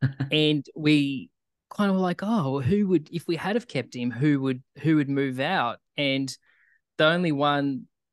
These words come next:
Speaker 2: in the starting side that you even would come close to considering is Ricky, but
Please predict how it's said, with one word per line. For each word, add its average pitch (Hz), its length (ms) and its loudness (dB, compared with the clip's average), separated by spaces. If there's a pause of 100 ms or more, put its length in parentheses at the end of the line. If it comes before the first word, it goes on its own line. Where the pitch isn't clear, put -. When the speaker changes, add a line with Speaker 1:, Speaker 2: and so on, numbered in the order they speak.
(180)
Speaker 2:
in 147 140 -2
the 135 60 -2
starting 160 400 0
side 127 420 -2 (220)
that 120 140 -6
you 131 160 -4
even 127 220 -4
would 123 240 -6 (160)
come 123 240 -6
close 233 440 -2
to 180 120 -4
considering 127 560 -4
is 123 180 -8
Ricky, 156 300 -6
but 123 240 -8